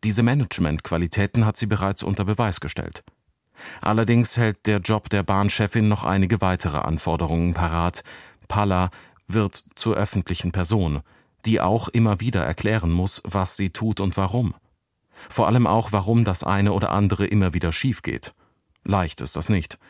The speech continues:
Aber eine motivierte Aufsteigerin kommt damit womöglich besser klar als ein kritikentwöhnter Supermanager.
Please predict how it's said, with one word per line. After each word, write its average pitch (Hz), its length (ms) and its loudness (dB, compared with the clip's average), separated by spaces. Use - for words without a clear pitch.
Aber 110 420 2
eine 110 160 2
motivierte 110 640 0
Aufsteigerin 82 800 -2
kommt - 480 -2
damit 117 380 0
womöglich 107 540 0
besser 95 320 0
klar 90 360 0
als - 320 0
ein 98 320 0
kritikentwöhnter 95 1040 -2
Supermanager. 71 880 -4